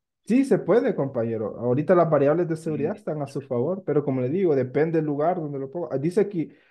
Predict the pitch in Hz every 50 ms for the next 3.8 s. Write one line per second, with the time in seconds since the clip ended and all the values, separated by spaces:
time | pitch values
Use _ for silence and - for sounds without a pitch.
0 | _ _ - 135 123 165 160 208 190 202 208 202 196 196 226 247 240 214 180 170
1 | 196 202 180 160 160 151 147 170 160 170 165 160 160 185 175 156 143 160 202 240
2 | 226 208 _ _ _ _ - 127 90 - - _ - _ _ _ _ _ _ -
3 | - 123 123 165 127 123 131 123 147 147 135 156 185 196 196 -